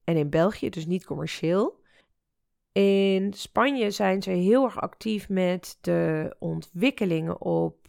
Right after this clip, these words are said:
het gebied van fertiliteit. En dat betekent dus dat er veel innovatie is rondom dit hele gebeuren en deze onderzoeken en de behandelingen.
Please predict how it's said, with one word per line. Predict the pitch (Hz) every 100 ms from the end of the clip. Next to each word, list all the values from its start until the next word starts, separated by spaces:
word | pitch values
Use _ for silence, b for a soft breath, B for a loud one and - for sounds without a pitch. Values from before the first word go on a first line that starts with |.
| -
het | 180
gebied | - 165 180
van | -
fertiliteit. | 185 170 - 151 151 160 160 233
En | 196
dat |
betekent | 185 - 214 226 220
dus | 160 160 175
dat | 185 175 170 -
er | 170 160 156 160 b b b b b b _ _ _ _ _ _ _ _
veel | 160 135 - 233 233 170
innovatie | - 165 156 165 160 190 - 247 247 - _ _ _ _
is | 196 240 277 - - _ -
rondom | - 208 233 - 208
dit | 220 214
hele | 202 220 202 214
gebeuren | - 165 202 214
en | 190
deze | 190 -
onderzoeken | 202 214 185 208 -
en | 180
de | 190
behandelingen. | 180 175 220 226 214 214 254